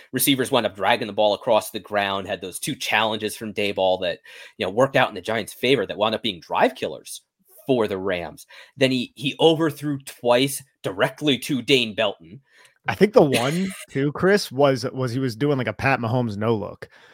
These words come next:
Speaker 2: If I saw it
Speaker 1: Yeah.
Speaker 2: on, like, the, the replay when, when the T V was coming back and they were just, like, briefly showing plays, it looked like he was looking like this and he tried to get cute, which kind of explains also, like, the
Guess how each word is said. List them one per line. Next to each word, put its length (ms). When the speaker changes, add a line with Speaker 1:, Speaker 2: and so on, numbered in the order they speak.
Speaker 2:
If 240
I 80
saw 320
it 20
Speaker 1:
Yeah. 60
Speaker 2:
on, 80
like, 160
the, 240
the 160
replay 580
when, 120
when 200
the 80
T 180
V 120
was 120
coming 280
back 260
and 60
they 40
were 80
just, 160
like, 160
briefly 340
showing 440
plays, 380
it 80
looked 180
like 100
he 120
was 120
looking 220
like 160
this 180
and 60
he 60
tried 180
to 60
get 240
cute, 360
which 180
kind 160
of 80
explains 480
also, 320
like, 140
the 80